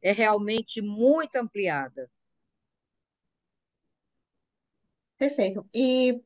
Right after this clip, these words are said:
Speaker 2: quais setores da economia cearense têm mais relevância nesse contexto das relações internacionais?
Speaker 1: Hoje, a nossa grande oportunidade, o que, que realmente tem, o, tem dado muita visibilidade ao Ceará, é o contexto da transição energética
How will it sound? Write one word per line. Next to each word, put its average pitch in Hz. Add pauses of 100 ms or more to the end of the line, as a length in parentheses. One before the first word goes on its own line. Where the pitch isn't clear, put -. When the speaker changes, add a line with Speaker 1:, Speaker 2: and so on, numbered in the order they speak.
Speaker 2:
quais 381
setores 269
da 233
economia 233
cearense 208
têm 220
mais 254
relevância 233
nesse 226
contexto 220
das 170
relações 185
internacionais? 180 (1040)
Speaker 1:
Hoje, 294
a 311
nossa 254
grande 220
oportunidade, 202
o 202
que, 196
que 185
realmente 180 (100)
tem, 190 (320)
o, 160 (100)
tem 190
dado 170
muita 226
visibilidade 170
ao 196
Ceará, 196
é 233
o 269
contexto 226
da 214
transição 208
energética 202